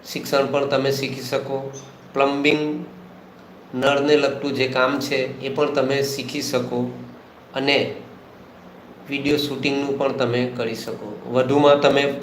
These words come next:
ફોટોગ્રાફર તરીકે પણ આ વસ્તુ શીખી શકો.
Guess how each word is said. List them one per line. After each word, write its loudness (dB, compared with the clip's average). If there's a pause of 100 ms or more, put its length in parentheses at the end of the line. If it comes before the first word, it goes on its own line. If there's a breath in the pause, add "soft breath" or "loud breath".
ફોટોગ્રાફર 4 (320)
તરીકે -2
પણ 0 (1600)
આ 6
વસ્તુ 0
શીખી -8
શકો. -14